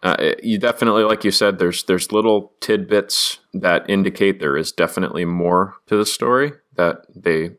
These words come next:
they had to cut out. So, um, I'd really be excited to see more of this. And, uh, heck,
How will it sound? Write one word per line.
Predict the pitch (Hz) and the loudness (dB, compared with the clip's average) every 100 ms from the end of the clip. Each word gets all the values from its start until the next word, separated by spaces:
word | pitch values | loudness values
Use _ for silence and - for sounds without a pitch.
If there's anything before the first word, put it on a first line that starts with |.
| - | -8
they | 82 | -4
had | 82 87 | -2 -4
to | |
cut | - 90 | -4 0
out. | 98 - _ - | 0 -2 _ -20
So, | - - 92 87 87 | -14 -2 0 0 -2
um, | 90 90 90 - | -4 -6 -10 -6
I'd | 92 92 | -2 0
really | 92 87 | 0 0
be | 82 | -4
excited | - 87 87 | -4 -4 -6
to | 85 | -10
see | - 90 | -10 -6
more | 87 87 | -4 -4
of | 87 | -4
this. | 92 - - - | -6 -10 -18 -16
And, | - 90 90 87 | -12 -10 -8 -6
uh, | 87 95 _ - - - _ _ _ _ _ _ | -6 -8 _ -20 -20 -20 _ _ _ _ _ _
heck, | 104 - | -6 -6